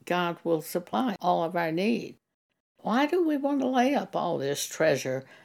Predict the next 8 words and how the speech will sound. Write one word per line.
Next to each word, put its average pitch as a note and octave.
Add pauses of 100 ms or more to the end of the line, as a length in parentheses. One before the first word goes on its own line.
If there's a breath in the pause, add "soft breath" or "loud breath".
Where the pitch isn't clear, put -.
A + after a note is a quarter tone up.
(220 loud breath)
on G#3+
this E3+ (180)
earth G3
that's D3+
going E3+
to D3
be D#3
destroyed, D3+